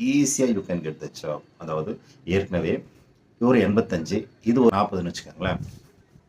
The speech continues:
அப்ப நூத்தி இருபத்தஞ்சு மார்க். அப்ப உங்களுடைய மார்க் above one twenty இருந்ததுன்னா you are the winner. கண்டிப்பாக உங்களுக்கு தேர்வு பெறுவதற்கு வாய்ப்புகள் இருக்கிறது.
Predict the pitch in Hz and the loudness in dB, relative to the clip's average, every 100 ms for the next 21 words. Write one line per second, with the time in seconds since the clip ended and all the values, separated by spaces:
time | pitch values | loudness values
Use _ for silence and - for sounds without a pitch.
0 | - - - 104 113 90 - - - 76 | -20 -20 -6 -4 -2 -2 -4 -8 -10 -10
1 | - - - - - - - 151 - - | -8 -8 -6 -6 -8 -8 -10 -6 -2 0
2 | - - 180 - - 82 233 - - - | 0 0 -4 -4 -6 -4 -4 -6 -14 -20
3 | _ _ - 104 110 139 156 123 120 - | _ _ -2 4 8 8 8 6 4 2
4 | 120 120 107 104 101 127 107 92 92 98 | 2 4 4 4 4 4 2 2 4 4
5 | 107 107 - 73 78 78 - - - - | 4 2 -2 -4 -14 -16 -16 -20 -20 -20
6 | _ _ _ _ 123 135 143 113 110 135 | _ _ _ _ 0 2 4 4 4 2
7 | 101 - 127 107 104 92 87 80 117 95 | 2 -2 -2 2 2 0 -4 -4 -4 -4
8 | 87 - 76 76 - 71 - | -4 -8 -12 -12 -14 -16 -16